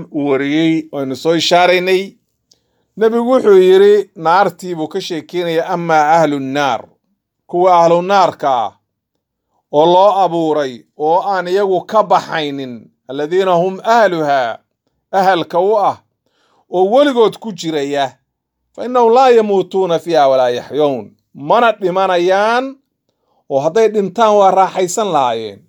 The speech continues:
oo fanaa baa ku dhici lahaa, ee macnaha ma baaba'ayaan.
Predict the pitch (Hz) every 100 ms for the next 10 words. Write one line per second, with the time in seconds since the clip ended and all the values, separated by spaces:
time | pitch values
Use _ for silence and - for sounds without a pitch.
0 | - 139 143 - 196 208 165 151 185 160
1 | 139 123 120 131 131 - _ _ - 127
2 | 139 185 170 156 196 185 175 147 160 135
3 | 135 117